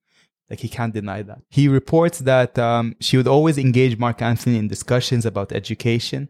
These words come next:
Plutarch would also say that Cle-, was impressed by Cleopatra's command of languages. She was the first,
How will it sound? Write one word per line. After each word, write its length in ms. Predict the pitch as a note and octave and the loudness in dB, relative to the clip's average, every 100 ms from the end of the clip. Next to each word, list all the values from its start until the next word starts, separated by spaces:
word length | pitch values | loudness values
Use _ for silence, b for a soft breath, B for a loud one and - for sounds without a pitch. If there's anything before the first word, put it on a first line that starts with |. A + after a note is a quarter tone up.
| _ | _
Plutarch 420 | C3 - D3 D#3 C#3+ | -2 2 2 2 2
would 100 | C3+ | 2
also 240 | C#3 - | 0 -2
say 160 | - C3+ | 0 0
that 200 | A#2+ - | 0 -2
Cle-, 280 | B2+ - G#2+ | -4 -4 -4
was 200 | B2 B2 | -2 -2
impressed 340 | A2 C#3 - | 0 0 0
by 100 | B2+ | -4
Cleopatra's 640 | - B2+ A#2+ C3 C3 B2 | 0 -2 0 0 0 0
command 380 | - A#2+ A2+ A2+ | 0 0 2 2
of 100 | G2+ | 0
languages. 580 | G#2 G#2+ B2 B2 F#3 - _ _ _ | -2 -4 -4 -4 -6 -6 _ _ _
She 160 | - C3 | -6 0
was 160 | C3+ A#2 | 0 0
the 80 | |
first, 540 | - - D3 D3+ - | -2 2 2 2 0